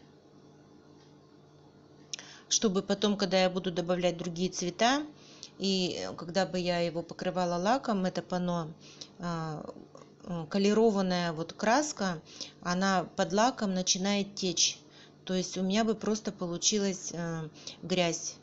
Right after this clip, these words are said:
Она бы смешалась с другими красками, и получился бы такой грязный цвет.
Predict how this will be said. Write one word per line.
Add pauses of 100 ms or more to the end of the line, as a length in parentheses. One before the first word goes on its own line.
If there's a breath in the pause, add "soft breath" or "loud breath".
Она
бы
смешалась (300)
с
другими
красками,
и
получился
бы
такой
грязный
цвет.